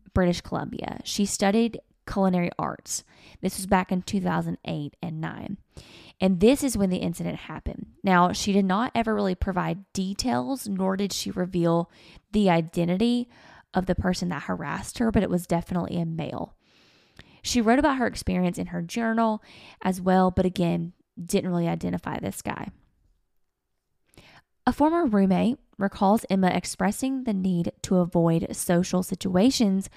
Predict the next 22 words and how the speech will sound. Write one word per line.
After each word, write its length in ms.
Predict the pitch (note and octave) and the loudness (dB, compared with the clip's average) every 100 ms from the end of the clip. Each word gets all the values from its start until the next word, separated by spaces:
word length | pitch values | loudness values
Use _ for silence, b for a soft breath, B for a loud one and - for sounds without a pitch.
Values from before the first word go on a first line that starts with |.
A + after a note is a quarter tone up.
| B B B | B B B
where 340 | - G3+ G#3+ B3 | -2 2 4 2
she 220 | - - | 0 -4
had 360 | - G3+ F#3+ - | -2 -2 -2 -2
to 140 | - | -2
interact 540 | F3+ E3+ C#3+ C#3 - | 0 0 -2 -8 -8
with 220 | - F#3+ F#3 | -6 -6 -2
men, 480 | F#3 G3 - - - b b b b b b - | 2 2 0 -4 -10 b b b b b b 2
the 80 | |
main 340 | G3 F#3 A#3+ C#4 | 4 6 6 4
reason 360 | G3 F3 E3+ | 2 0 0
she 180 | F3 G3 | -2 -4
chose 380 | F3 F3+ F3+ F3+ | -4 0 0 0
not 200 | F3 E3 | -4 -4
to 80 | F#3+ | -8
stay 300 | - F#3 F3+ | -6 -4 -4
in 220 | - F3+ | -4 -6
co-ed 460 | - F3+ F3 E3 F3 | -4 -2 0 0 -4
shelters. 680 | - A#3 G#3+ - - - - _ b b b b b b b b b _ - | -2 -2 -2 -8 -12 -16 -20 _ b b b b b b b b b _ 0
Those 280 | A3+ D#4+ | 2 2
who 140 | - F#4 | 0 0
knew 320 | A#3+ G3 F3+ | 2 4 2
her 440 | F#3 F3 E3+ F#3+ | 0 -4 -4 -6